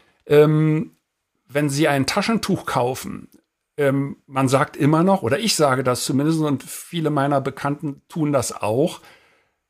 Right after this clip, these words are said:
„Ich hätte gern ein Tempo oder könntest du mir mal ein Tempo rüberreichen oder wo finde ich denn die Tempos?“ Ja, ich kaufe dann vielleicht ein ganz anderes Produkt, ja, aber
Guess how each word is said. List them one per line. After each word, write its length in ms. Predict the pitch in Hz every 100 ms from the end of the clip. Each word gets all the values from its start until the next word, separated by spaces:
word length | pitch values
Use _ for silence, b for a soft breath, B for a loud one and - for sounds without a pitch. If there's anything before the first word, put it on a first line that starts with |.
| _ _ _ _ _ _ _ -
„Ich 340 | 131 - - -
hätte 240 | 143 143
gern 180 | 139 143
ein 160 | 131
Tempo 360 | - 190 170 104 92
oder 220 | 117 120
könntest 440 | - 147 156 147 170
du 80 | 143
mir 160 | 151
mal 220 | 135 139
ein 180 | - 143
Tempo 280 | 165 180 190
rüberreichen 760 | 123 117 110 - - - 107
oder 260 | - 135 135
wo 120 | 165
finde 320 | 165 196 208
ich 160 | 180 -
denn 180 | 170 165
die 120 | 165
Tempos?“ 600 | 180 214 160 95 - - _ _ _ _ _ _ _ _ _ _ _ -
Ja, 280 | 123 151 - _ _ _ _ _ _ -
ich 140 | -
kaufe 200 | - 147
dann 120 | 170 147
vielleicht 320 | 139 143 135
ein 120 | 117
ganz 180 | 113 117
anderes 260 | 165 247
Produkt, 460 | - 104 - - - _ _ _
ja, 280 | 107 147 - -
aber 520 | 123 135 135 139